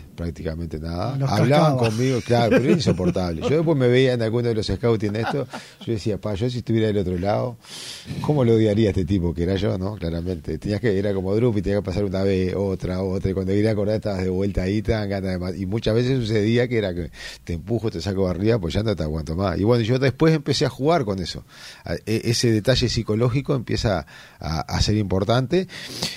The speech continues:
Speaker 1: Y, y muchas veces terminaba consiguiendo el objetivo porque psicológicamente los terminaba sacando de, de ese ambiente. Yo qué sé, algu-, alguna anécdota muy tonta, pero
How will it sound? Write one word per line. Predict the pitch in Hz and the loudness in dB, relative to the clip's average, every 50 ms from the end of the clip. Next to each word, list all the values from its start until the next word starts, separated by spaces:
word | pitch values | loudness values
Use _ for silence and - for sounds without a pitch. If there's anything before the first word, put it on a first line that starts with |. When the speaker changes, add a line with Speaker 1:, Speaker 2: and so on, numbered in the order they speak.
| - - - | -12 -8 -2
Speaker 1:
Y, | - 104 110 110 107 107 104 101 95 82 82 104 | 2 4 6 6 6 6 4 2 2 0 0 0
y | 104 | 2
muchas | 101 117 131 - 151 131 120 | 2 2 2 4 4 4 4
veces | 131 147 151 208 190 | 4 4 4 4 4
terminaba | - 139 120 110 110 113 120 120 117 113 107 98 92 | 4 4 2 2 2 4 4 4 4 4 2 0 0
consiguiendo | - 107 98 - - 104 107 110 131 143 143 147 | -2 -2 -4 -4 -2 -2 0 2 2 2 2 2
el | 135 127 | 2 2
objetivo | 120 - 110 104 92 - 131 151 180 190 - | 2 2 0 -2 -2 0 2 2 4 2 2
porque | - 110 98 87 98 | 0 -2 -2 -2 -4
psicológicamente | 87 - 104 90 95 98 117 117 113 107 110 104 117 123 139 135 | -4 -2 -2 0 0 0 0 0 0 0 0 0 0 0 0 0
los | 131 - | 0 0
terminaba | 107 98 95 98 104 113 117 107 | 0 -2 -4 -2 -2 -2 -2 -2
sacando | - - 98 90 98 104 120 117 110 104 95 | -2 -4 -4 -2 -2 -2 0 0 2 2 2
de, | 90 85 73 - - - - - | 2 0 -2 -6 -10 -16 -18 -10
de | - - | -6 -4
ese | 87 - 85 | -2 0 0
ambiente. | 85 98 123 127 101 90 | 0 0 0 0 -2 -2
Yo | - 120 | -4 -6
qué | 107 82 | -6 -6
sé, | - - 76 69 69 65 - | -6 -8 -8 -8 -10 -12 -12
algu-, | - - 82 85 80 87 80 - | -10 -10 -8 -8 -8 -8 -8 -8
alguna | - 90 92 95 98 101 | -8 -8 -6 -6 -6 -6
anécdota | 95 92 101 101 98 87 87 90 87 | -4 -4 -2 -2 -2 -2 -4 -6 -6
muy | 85 92 95 | -4 -6 -6
tonta, | 85 - 107 117 117 127 127 98 | -6 -4 -4 -4 0 0 0 0
pero | 90 85 80 71 | -2 -4 -6 -8